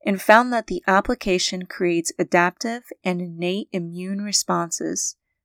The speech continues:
which fight against the crispr technology. This finding brings a further concern to a baby developing in utero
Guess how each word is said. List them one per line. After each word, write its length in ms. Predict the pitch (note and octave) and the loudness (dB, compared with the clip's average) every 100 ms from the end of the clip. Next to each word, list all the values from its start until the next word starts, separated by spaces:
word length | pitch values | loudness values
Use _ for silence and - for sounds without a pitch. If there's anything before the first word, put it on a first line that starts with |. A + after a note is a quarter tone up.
| _ | _
which 200 | G3+ - | -2 -2
fight 340 | - G#3+ G#3 - | 6 8 8 4
against 800 | F#3+ - - G3 F#3+ F#3 - - - | -2 -2 -4 -2 -2 -2 -6 -4 -2
the 100 | F3+ | 0
crispr 460 | - F#3 - F3 | 0 -2 0 -2
technology. 800 | - F3+ D#3+ D3+ D3+ - E3 G3 _ _ _ _ _ _ _ _ _ _ _ | -4 -4 -2 0 -2 -4 -8 -10 _ _ _ _ _ _ _ _ _ _ _
This 260 | G#3 B3 - | 6 6 6
finding 440 | B3 A3+ A3 A#3 | 4 4 0 -4
brings 300 | G#3 G3+ G3 | -2 -2 0
a 60 | F3+ | -4
further 340 | - G#3 A3 | 4 4 4
concern 640 | A3+ G3+ F#3 F3+ E3 D#3+ E3 | -2 -4 -2 0 -2 -4 -6
to 180 | - F#3+ | 0 2
a 80 | G3 | 4
baby 400 | - F#3 G3+ A3+ | 8 6 6 0
developing 640 | G#3+ F#3 F3+ F#3+ G3 F#3 F#3 | 0 4 4 4 2 0 -2
in 220 | F3 E3+ | -4 0
utero 560 | F#3+ G3 E3 D3+ D3+ | 0 2 2 0 -2